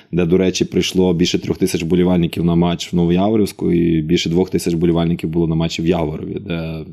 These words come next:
скажімо так, люди місцеві хотіли цього дербі. І дербі показало, що воно дійсно дербі. Вигравав Яворів два нуль, програв три два. Вигравав Новояворівськ один нуль, програв один два. Тобто все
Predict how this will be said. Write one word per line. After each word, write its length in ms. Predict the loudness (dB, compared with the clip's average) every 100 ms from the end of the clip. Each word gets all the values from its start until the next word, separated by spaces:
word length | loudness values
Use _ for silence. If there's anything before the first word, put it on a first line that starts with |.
| -14 -14 -12
скажімо 300 | -6 -4 -2
так, 240 | -2 -4 0
люди 540 | 4 6 6 6 4
місцеві 880 | 2 0 0 0 2 2 0 -2 -6
хотіли 320 | -4 2 4
цього 240 | 4 0 0
дербі. 360 | 0 -4 -10 -14 -20 -20 -20 _
І 200 | 2 4
дербі 540 | 4 2 4 4 2 -6 -8
показало, 360 | -2 2 2 0
що 140 | 2
воно 120 | 2
дійсно 260 | 2 0 -2
дербі. 300 | -2 -4 -4
Вигравав 760 | 0 0 2 2 2 -2 -4 -2
Яворів 420 | 0 2 2 2
два 180 | 2 4
нуль, 260 | 4 2 -2 _ _ _
програв 360 | -2 0 0 -2
три 140 | 0
два. 380 | 0 0 -2 -4 -10
Вигравав 640 | -6 -4 -2 -2 0 2 4
Новояворівськ 400 | 2 2 -2 -4
один 200 | 0 2
нуль, 160 | 2
програв 320 | 0 -2 -2
один 200 | 0 0
два. 180 | 0 -4 -8
Тобто 240 | -10 -10
все 480 | -4 -2 0 0